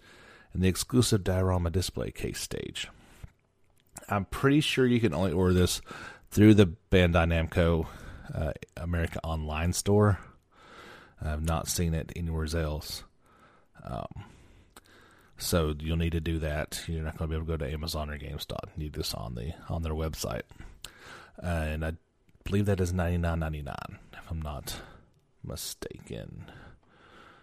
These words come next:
Huh. I don't have a price on it right here, but yeah, I, I, I'm pretty sure I saw that was a hundred bucks. So here is the Premium Edition for, uh,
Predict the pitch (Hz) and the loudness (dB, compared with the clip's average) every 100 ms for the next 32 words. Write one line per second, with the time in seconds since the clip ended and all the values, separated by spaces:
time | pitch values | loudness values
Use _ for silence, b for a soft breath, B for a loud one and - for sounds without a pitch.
0 | B B B _ _ _ _ _ _ b | B B B _ _ _ _ _ _ b
1 | b b b b 139 107 95 B B B | b b b b -8 -6 -6 B B B
2 | B B B B - - - - - B | B B B B -20 -20 -20 -20 -20 B
3 | B B B B B - 92 101 107 92 | B B B B B -10 -4 -2 0 -2
4 | - 95 - 95 69 71 - - 80 53 | -4 -8 -4 -2 -2 -2 -4 -4 -2 0
5 | 80 76 80 - - 98 85 _ - - | 2 2 0 -2 -2 0 -2 _ -6 -4
6 | - 90 - 78 - 73 60 - - 82 | 0 0 0 -2 -2 -4 -4 -6 -6 -6
7 | 76 65 - - - - _ B B B | -8 -10 -10 -10 -12 -14 _ B B B
8 | B B - - 123 117 127 143 - 123 | B B -2 10 12 12 10 10 8 8
9 | 120 107 98 98 95 82 - 151 151 117 | 8 8 6 4 4 0 0 6 8 8
10 | 90 85 - 104 110 B B B B - | 6 4 2 0 0 B B B B -18
11 | - - - - - - 82 78 76 76 | -16 -18 -20 -20 -12 -6 -4 -4 -4 -4